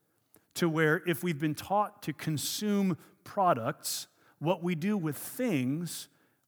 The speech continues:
we inevitably do with people, right? So we relate in a consuming kind of way to whatever other people have to offer us. We relate in a consuming way to friendships. We relate in a consuming way to Christian community and to church.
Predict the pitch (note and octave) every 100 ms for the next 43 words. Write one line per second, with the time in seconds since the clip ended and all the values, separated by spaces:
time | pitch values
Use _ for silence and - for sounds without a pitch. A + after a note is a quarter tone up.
0 | - D#3 D#3 D#3 E3 F#3+ D#3+ C3 C#3+ C#3+
1 | - G3+ - - _ _ _ _ _ _
2 | B2+ D3 G3+ _ _ _ _ _ _ _
3 | - F3 C#3+ E3 E3+ E3+ D3+ F#3 G#3+ F3+
4 | E3 D3 - D#3+ C3+ - G3 G3+ F#3 E3+
5 | - E3+ F3 D#3+ C#3 B2+ C#3 F#3+ A#3 -
6 | _ _ _ _ _ - D#3+ C#3 C#3 D3
7 | C#3+ D3+ C3 B2 - E3 F#3+ D3+ F#3 F3
8 | F3 E3+ F3 F3 G3+ A3 - - _ _
9 | _ E3 E3 D3+ D#3+ E3 - D#3+ - C#3+
10 | C3+ - E3+ E3 D#3 C3+ C#3 D3 C#3+ A#2+
11 | - C#3 E3+ E3 A3+ - - - - _
12 | _ _ _ C#3 C3+ C#3 E3 D#3+ D#3 D3
13 | D3 C#3 C3 - F3+ D#3+ D3 C3+ D#3+ -
14 | C3+ - D#3+ - C#3+ - C3 D3+ F3+ A3
15 | F#3 B2 B2+ - - E3 A#3+ - -